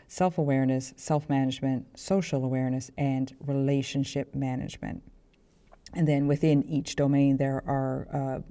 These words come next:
specific competencies that help you, uh, develop that, that domain, that skill, or that collection of skills, I should say. Um, I have done some episodes on self-management before,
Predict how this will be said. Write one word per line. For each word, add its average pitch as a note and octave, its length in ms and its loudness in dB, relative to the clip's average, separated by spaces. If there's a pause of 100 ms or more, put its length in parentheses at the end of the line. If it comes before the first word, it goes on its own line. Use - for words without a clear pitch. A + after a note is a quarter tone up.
(100)
specific - 540 -6
competencies - 800 -4
that C3+ 280 -2 (680)
help D3 240 0
you, C#3 320 2 (180)
uh, D3 200 0
develop C#3+ 420 -2
that, - 340 -2
that - 320 -4
domain, C#3+ 400 -2
that - 160 -6
skill, - 340 -6 (840)
or D3 80 0
that - 160 -2
collection C#3 420 0
of C#3 60 0
skills, C#3+ 280 -2
I D3 60 0
should D3 240 -6
say. - 240 -6 (500)
Um, E3+ 340 2 (300)
I G3+ 160 4
have A3+ 360 0
done G#3+ 320 4
some G3+ 240 -2
episodes F#3+ 480 0
on E3 160 2
self-management D3+ 760 0
before, D3+ 600 -2